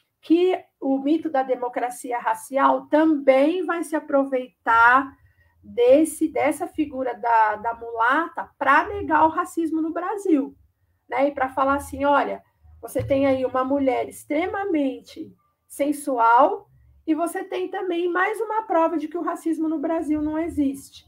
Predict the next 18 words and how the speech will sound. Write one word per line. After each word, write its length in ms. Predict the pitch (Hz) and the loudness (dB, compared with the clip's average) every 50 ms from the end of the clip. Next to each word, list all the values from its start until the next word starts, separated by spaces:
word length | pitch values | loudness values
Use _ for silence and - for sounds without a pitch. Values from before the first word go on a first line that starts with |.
| - - - | -20 -12 -8
né? 140 | 240 240 | -8 -6
Então, 440 | 254 - - 269 262 277 285 285 - - _ _ | -6 -4 0 0 2 2 0 -2 -6 -14 _ _
o 60 | - - | -14 -10
mito 300 | - 247 269 277 294 277 | -6 -6 -4 -4 0 0
da 100 | 262 262 | 0 2
democracia 720 | 262 269 262 262 262 262 - 247 269 269 - - 262 254 | 4 4 4 4 4 4 2 0 -2 -2 -4 -2 0 0
racial 540 | 262 262 254 247 - - 285 247 247 262 269 | 0 0 -2 -4 -4 -4 0 0 2 0 0
também 540 | - 294 302 302 285 269 - 233 247 269 285 | 0 0 0 0 -2 -4 -4 -6 -4 -4 -4
vai 240 | 277 285 285 294 302 | -2 0 2 2 2
operar 460 | 302 294 - 320 320 302 302 285 277 | 0 0 -2 -2 0 2 2 2 2
aí 260 | 277 269 254 262 269 | 2 2 0 -2 -6
diante 440 | - - 262 262 247 262 277 - - | -8 -6 -4 -4 -4 -4 -8 -12 -10
desse, 560 | - 262 269 - - 277 269 269 269 269 269 - _ _ _ _ _ _ _ - | -8 -8 -8 -8 -6 -6 -4 -2 -4 -4 -6 -10 _ _ _ _ _ _ _ -10
ah, 260 | - 240 247 247 240 | -6 -4 -2 -2 -2
dessa 340 | 208 220 240 269 269 - 269 | 0 0 -2 -2 -2 -4 -6
figura, 680 | 277 - 320 320 302 269 262 247 226 214 202 196 185 - - - - - _ _ _ - - _ _ | -4 -2 -2 -2 0 -2 -2 -4 -4 -6 -8 -10 -12 -16 -20 -20 -20 -20 _ _ _ -20 -20 _ _
né? 340 | - 233 247 269 269 277 269 - _ _ _ _ _ _ _ _ _ _ _ _ _ _ _ | -6 -2 -2 -2 -2 -4 -6 -12 _ _ _ _ _ _ _ _ _ _ _ _ _ _ _
Ah, 680 | - - 294 294 294 285 285 285 277 277 277 - - | -4 0 4 6 6 8 8 8 6 4 2 -2 -8